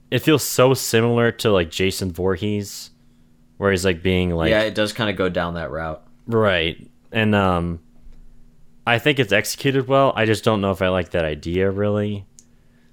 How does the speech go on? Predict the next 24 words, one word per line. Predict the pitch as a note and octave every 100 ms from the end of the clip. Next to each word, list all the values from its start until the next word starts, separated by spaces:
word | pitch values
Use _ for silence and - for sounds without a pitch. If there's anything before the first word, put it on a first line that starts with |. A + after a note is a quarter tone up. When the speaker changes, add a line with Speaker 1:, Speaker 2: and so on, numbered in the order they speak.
| _ -
Speaker 1:
And | G#2 G#2
Speaker 2:
Yeah. | G#2
Speaker 1:
then | G2+ G2 - -
my | A#2+ D3+
other | C3+
big | A2+ B2+ -
complaint | G#2+ A#2 A2+ G#2+
is | G#2+ F#2+
I | G#2+
think | - C3+
the | A#2 G#2 G#2 F2+ - _ A2+
middle | A#2 C3 A#2+
of |
the | G2+
movie | G2 G2 F#2 F#2+
drags | F2+ F#2+ G2 F#2+ E2+ F2
a |
lot | E2 E2+ D#2 - - - _ _ _ _ _ _ _ _ F#2+
and | F#2 F2+
is | E2+ F2 -
Speaker 2:
Okay. | F#2+
Speaker 1:
pretty | A2 F#2+
boring. | F2 F#2+ F#2+ F#2
Like, | F2 E2+